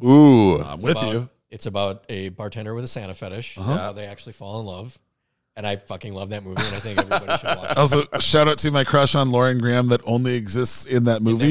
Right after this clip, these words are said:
Speaker 3: movie.
Speaker 2: but a hundred percent.
Speaker 3: Just exists in that space,
Speaker 2: Mm-hmm.
Speaker 3: Mister Santa's wife. So
Speaker 1: Yes.
Speaker 3: the, that's it. That was probably the second movie that Marnie and I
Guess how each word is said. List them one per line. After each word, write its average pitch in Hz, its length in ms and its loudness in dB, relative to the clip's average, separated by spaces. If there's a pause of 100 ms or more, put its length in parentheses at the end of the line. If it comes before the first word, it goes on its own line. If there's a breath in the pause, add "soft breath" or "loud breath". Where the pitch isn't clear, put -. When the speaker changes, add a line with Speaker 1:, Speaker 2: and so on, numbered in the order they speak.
Speaker 3:
movie. 120 60 -4
Speaker 2:
but 120 220 4
a 101 40 -4
hundred 120 260 2
percent. 113 340 2
Speaker 3:
Just - 40 -6 (180)
exists 123 140 -4
in 135 80 -10
that - 180 -6
space, 110 340 -10
Speaker 2:
Mm-hmm. 139 280 0
Speaker 3:
Mister 160 220 -2
Santa's 101 300 -14
wife. 101 260 -16 (580 loud breath)
So 143 200 0 (140)
Speaker 1:
Yes. - 440 -16 (280)
Speaker 3:
the, 147 600 -6 (140)
that's 175 340 -6
it. 180 180 -10
That 139 140 -6
was 151 240 -10 (160)
probably 127 320 -2
the 160 80 -4
second 208 400 -4
movie 110 220 -6
that 104 120 -6
Marnie 98 320 -8
and 92 80 -8
I 92 180 -10